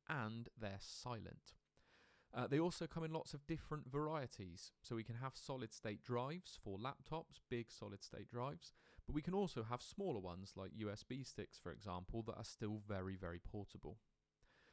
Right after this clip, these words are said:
The disadvantage is that, unfortunately, they are very, very expensive. There is a reason the PlayStation five costs five hundred pounds, and that's predominantly because, uh, the S S D is very, very expensive.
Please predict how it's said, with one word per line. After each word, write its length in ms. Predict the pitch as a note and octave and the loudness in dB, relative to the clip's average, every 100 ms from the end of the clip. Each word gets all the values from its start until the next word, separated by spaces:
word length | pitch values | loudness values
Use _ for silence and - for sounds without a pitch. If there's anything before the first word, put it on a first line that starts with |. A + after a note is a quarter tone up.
| _ | _
The 200 | B2 D3+ | 4 6
disadvantage 880 | C#3 F3 F3 D#3 D#3 D3+ D3 C#3 - - | 6 4 2 2 2 2 -2 -8 -4 0
is 160 | A#2 | 0
that, 140 | - - | 0 0
unfortunately, 580 | A#2 A#2 A#2+ F#2+ A#2+ A2 | 0 0 0 0 -2 -2
they 220 | A2+ A2+ | 0 2
are 220 | G#2+ A#2 F#2+ | 4 2 0
very, 320 | G2+ A2 A2 G2+ | 2 4 4 2
very 380 | G2 G2+ G2+ | 2 2 2
expensive. 640 | G2 - - G2 - F#2+ E2 - | 0 -4 -4 -4 -4 -6 -6 -4
There 160 | F2 F#2+ | -4 -2
is 120 | G2 | -2
a 40 | |
reason 380 | G2 A2+ A2+ G#2 | 0 0 0 -2
the 80 | G2+ | -4
PlayStation 640 | - A2 G#2 G#2 - G2+ | -2 -2 -2 -6 -6 -4
five 300 | - A2+ A2 | 0 2 0
costs 300 | - G#2 - - | -2 -6 -6 -2
five 200 | G#2 G2+ | 0 0
hundred 240 | G#2 G2+ | -2 -2
pounds, 440 | - D3 D3 C#3+ - - - - | -2 0 -2 -4 -10 -18 -12 -2
and 140 | E3 | 0
that's 160 | F#3 - | 0 0
predominantly 880 | - C#3+ - D3+ D3 A#2 G#2 G2 F#2+ | 0 2 4 6 6 4 2 0 -2
because, 540 | G2 - G2 F#2+ - - - - | -4 -2 0 0 -4 -16 -12 0
uh, 240 | F#2 F#2 F#2+ | 2 4 2
the 120 | G2+ | 0
S 200 | F#2+ G2+ | 0 -2
S 120 | F#2 | -4
D 140 | F#2+ | -2
is 120 | F#2 F2 | -2 0
very, 360 | G2 F2 F2+ | 0 2 2
very 300 | F2+ E2+ E2+ | 0 -2 -2
expensive. 640 | - - F2+ F2 - - | -4 -8 -8 -8 -8 -10